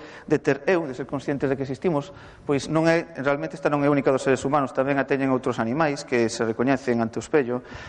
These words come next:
pero neste caso é moi probable que a súa mente autoconsciente, pois non sexa da mesma natureza que a nosa. A outra bailarina cognitiva, que sí que xa é exclusiva dos seres humanos, é a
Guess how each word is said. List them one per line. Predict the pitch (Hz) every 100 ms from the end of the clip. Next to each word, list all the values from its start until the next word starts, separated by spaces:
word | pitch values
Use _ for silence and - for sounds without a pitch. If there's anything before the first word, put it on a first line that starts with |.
| -
pero | - 123 131 117
neste | 123 131 127 143
caso | 143 131
é |
moi | 139 -
probable | 143 147
que | 143
a | 131
súa | 117
mente | 120 110 113
autoconsciente, | 120 123 120 160 139 123 143 - - - _
pois | 117
non | 123 123
sexa | - 127 123
da | 120
mesma | 120 123 120 120
natureza | 117 123 135 - 107 -
que | 107 104 104
a | 110
nosa. | 120 - 90 - - _ - -
A | -
outra | 123 135 139
bailarina | 135 135 135
cognitiva, | 131 127 127 127 180 135 - - -
que |
sí | 131 - 202
que | 151
xa | - 165 151
é | 143 -
exclusiva | 135 - 147 120 - 165 117 107 - - -
dos | 117
seres | - 131 127
humanos, | 151 143 135 - - - - - - _ _ -
é | 156 170 170 - - - - - - -
a | - 127 120 113 107